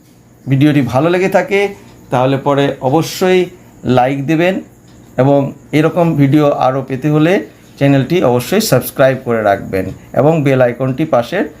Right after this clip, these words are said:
টিপে রাখবেন, যাতে যখনই আমি ভিডিও আপলোড করি আপনারা সে ভিডিও পেতে পারেন। ভিডিওটি শেষ পর্যন্ত দেখার জন্যে আপনাদের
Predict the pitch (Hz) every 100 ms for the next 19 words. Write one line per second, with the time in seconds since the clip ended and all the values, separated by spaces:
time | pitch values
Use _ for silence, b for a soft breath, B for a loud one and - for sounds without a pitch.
0 | B B B - 131 135 117 110 110 104
1 | - - 127 127 131 123 - 180 208 190
2 | 175 - B 139 139 147 120 - 139 139
3 | 170 160 - B B 123 143 135 127 135
4 | 120 131 214 - 117 104 - 92 95 -
5 | - B B B B 120 131 143 143 170
6 | 160 180 180 165 180 180 175 180 185 196
7 | 190 B B B B - 123 139 135